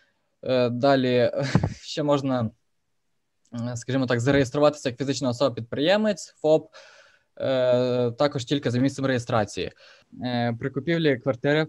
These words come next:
е, потрібно передбачати в договорі, е, чи, е, в квартирі прописані малолітні,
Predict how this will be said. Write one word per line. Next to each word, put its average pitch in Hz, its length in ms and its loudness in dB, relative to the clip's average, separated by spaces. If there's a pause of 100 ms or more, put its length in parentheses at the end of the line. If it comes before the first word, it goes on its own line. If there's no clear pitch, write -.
е, 131 140 -2
потрібно 139 320 -4
передбачати 139 460 -4
в 120 60 -8
договорі, 135 520 -2 (1000)
е, 123 420 0
чи, - 240 -4
е, 123 600 4
в 117 100 -8
квартирі 143 280 -4
прописані 131 540 -2
малолітні, 120 640 -2